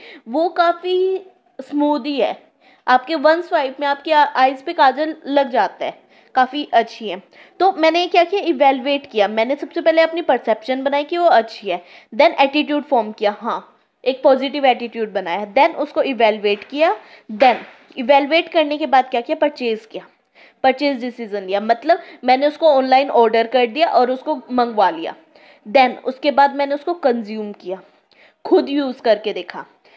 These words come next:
उस खुद यूज़ करने में मेरा, एक तो मैंने सुना था, इसमें मैं एग्जांपल लेती हूँ फ्रेंड्स का, मैंने मेरे फ्रेंड से सुना था कि हाँ एसक्यू का काजल काफ़ी अच्छा है, मेरे तीन चार फ्रेंड्स ने मुझे रिकमेंड किया कि यार तू भी ट्राई करके देख, तू भी ट्राई करके देख।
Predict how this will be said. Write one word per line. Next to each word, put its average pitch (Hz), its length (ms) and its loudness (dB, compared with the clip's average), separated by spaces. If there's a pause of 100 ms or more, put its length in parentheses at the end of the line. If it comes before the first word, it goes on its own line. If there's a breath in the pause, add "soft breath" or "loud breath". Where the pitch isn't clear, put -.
(500 soft breath)
उस 370 220 0
खुद 349 300 0
यूज़ 311 280 -2
करने 240 320 0
में 247 160 -4
मेरा, 254 520 2
एक 277 200 0
तो 370 60 0
मैंने 359 260 0
सुना 269 360 0
था, 262 320 0 (200)
इसमें 349 300 -6
मैं 339 140 -2
एग्जांपल 285 420 -4
लेती 254 200 -6
हूँ 311 100 -14
फ्रेंड्स 226 340 -4
का, 196 160 -10 (360 soft breath)
मैंने 262 180 -2
मेरे 320 200 -4
फ्रेंड 254 300 -6
से 294 120 -8
सुना 247 340 -6
था 240 60 -6
कि 320 160 -8
हाँ 285 280 -6
एसक्यू 240 320 -4
का 302 140 0
काजल 269 340 0
काफ़ी 240 360 -4
अच्छा - 280 -8
है, - 80 -14 (420 loud breath)
मेरे 262 140 0
तीन 269 220 -6
चार 302 140 0
फ्रेंड्स 277 320 -4
ने 294 60 -6
मुझे 277 220 -6
रिकमेंड 240 360 -4
किया 262 140 -4
कि 330 100 -8
यार 311 120 2
तू 311 160 -4
भी 294 160 -2
ट्राई 269 240 4
करके 233 280 -6
देख, 320 220 -8
तू 294 80 -4
भी 247 160 -8
ट्राई 240 220 2
करके 202 300 -4
देख। 190 220 -14